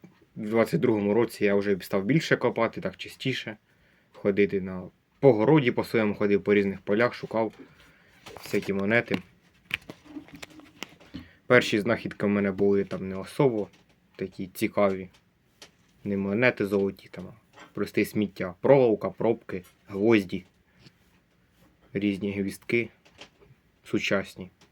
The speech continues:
Таке сміття. Зараз вставлю, які находки я,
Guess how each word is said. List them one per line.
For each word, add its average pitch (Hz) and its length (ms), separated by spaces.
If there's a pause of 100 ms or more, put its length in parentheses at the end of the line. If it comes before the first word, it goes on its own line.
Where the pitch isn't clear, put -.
(1200)
Таке 98 240
сміття. 98 320
Зараз 104 280
вставлю, 98 380
які 95 340 (580)
находки 107 460
я, 101 300